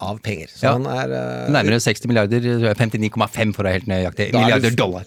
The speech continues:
Speaker 1: du er veldig flink på nøyaktighet.
Speaker 2: Ja,
Speaker 1: Og,
Speaker 2: sorry.
Speaker 1: <laughs> men han har jo da, rykter skal ha det til, at
Speaker 2: Ja.
Speaker 1: han har tenkt å svi av i hvert fall en milliard,
Speaker 2: Ja.
Speaker 1: eh, og da har
Speaker 2: Dollar.
Speaker 1: han dollar
Speaker 2: Ja.
Speaker 1: bare på seg selv.
Speaker 2: Ja.
Speaker 1: Og han har tenkt til, og han har hyret på fem hundre mann, det vil si at han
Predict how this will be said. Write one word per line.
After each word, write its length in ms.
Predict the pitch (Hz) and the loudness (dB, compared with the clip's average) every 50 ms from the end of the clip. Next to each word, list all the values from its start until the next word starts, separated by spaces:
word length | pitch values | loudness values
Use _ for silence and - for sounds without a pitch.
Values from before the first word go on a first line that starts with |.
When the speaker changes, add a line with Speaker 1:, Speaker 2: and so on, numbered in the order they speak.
| - - | -14 -8
Speaker 1:
du 120 | 107 107 | -2 -2
er 60 | 110 107 | -2 0
veldig 260 | 107 123 98 101 95 | 0 -2 -2 -2 -2
flink 240 | 98 104 95 - - | -4 -4 -6 -4 -4
på 100 | 117 110 | -2 0
nøyaktighet. 440 | 110 101 90 - 143 156 175 170 - | 0 0 0 0 2 2 2 0 -2
Speaker 2:
Ja, 140 | 160 156 - | 0 2 2
Speaker 1:
Og, 220 | 139 156 165 175 | 4 4 2 2
Speaker 2:
sorry. 380 | - - - - 165 139 127 117 - - - | 2 0 2 2 2 2 0 -2 -4 -8 -10
Speaker 1:
<laughs> 180 | - - 107 - | -10 -8 -2 2
men 220 | 156 185 214 220 | 2 2 2 2
han 240 | 180 165 156 180 180 | 2 2 4 4 4
har 140 | 180 185 156 | 4 4 4
jo 320 | 143 160 165 165 165 165 165 | 4 4 4 4 4 4 4
da, 400 | 156 151 151 151 151 151 156 156 - 80 160 170 170 | 4 4 4 4 4 4 4 2 2 2 2 2 4
rykter 460 | 175 185 175 - - - - 180 175 | 2 2 0 -2 -4 -4 -2 -2 -2
skal 160 | - - 156 143 | 0 0 2 2
ha 100 | 135 131 | 2 2
det 80 | 127 | 2
til, 220 | - 185 202 190 180 | 2 2 2 2 2
at 180 | - 131 - | 0 0 0
Speaker 2:
Ja. 80 | 143 139 | 2 0
Speaker 1:
han 40 | 147 | 0
har 80 | 151 - | 0 0
tenkt 220 | 139 120 107 - | 0 -2 -2 -2
å 120 | 139 135 131 135 | -2 0 0 -2
svi 220 | 123 - - 135 123 | -2 -2 0 0 2
av 80 | 123 | 2
i 60 | 120 107 | 0 -2
hvert 80 | - | -4
fall 140 | - 113 113 | -4 -4 -4
en 100 | 110 113 | -2 -2
milliard, 360 | 120 131 147 160 170 156 131 107 98 - | 0 2 2 2 2 0 -2 -6 -8 -8
Speaker 2:
Ja. 80 | 110 113 | -6 0
Speaker 1:
eh, 120 | 123 120 117 113 | 0 2 2 2
og 80 | 127 113 | 2 2
da 240 | 120 120 123 123 | 4 4 4 4
har 160 | 107 107 101 98 | 2 0 0 2
Speaker 2:
Dollar. 260 | 123 110 117 123 110 - - _ _ _ | 2 4 4 2 2 0 -8 _ _ _
Speaker 1:
han 100 | 127 120 | -6 -2
dollar 340 | 120 113 110 131 147 139 117 | 0 2 4 4 2 2 -2
Speaker 2:
Ja. 80 | 120 117 | -6 -6
Speaker 1:
bare 280 | 120 127 135 117 104 98 | 0 2 2 2 2 0
på 160 | - 127 123 | -4 -8 -6
seg 180 | - - 131 120 | -4 -4 -4 -4
selv. 280 | - - 110 98 - - - _ | -4 -6 -6 -8 -8 -12 -16 _
Speaker 2:
Ja. 60 | - - - - - _ | -16 -14 -14 -16 -12 _
Speaker 1:
Og 80 | 110 123 | -2 0
han 20 | |
har 80 | 147 165 | 2 2
tenkt 200 | 160 151 135 - | 2 0 0 0
til, 240 | - 185 214 214 - - _ - - | 0 0 0 0 -2 -6 _ -10 -2
og 260 | 131 135 139 147 143 127 | 0 0 2 2 0 -2
han 120 | 131 143 | -2 0
har 180 | 147 151 160 156 | 0 0 0 0
hyret 640 | 160 160 - - 131 - - 165 139 123 117 - - | -2 -4 -6 -8 -10 -6 0 0 2 2 2 0 -2
på 140 | 180 - - | -4 -6 -6
fem 440 | - - - - - 165 185 180 165 | -10 -12 -10 -2 0 0 2 2 2
hundre 280 | 160 180 165 139 139 147 | 2 0 2 2 0 0
mann, 200 | 165 196 202 175 | 0 0 0 0
det 80 | 147 143 | 0 0
vil 60 | 127 | 0
si 80 | 139 | -2
at 100 | 131 - | -4 -2
han 240 | 143 139 143 139 147 | -2 -4 -4 -4 -6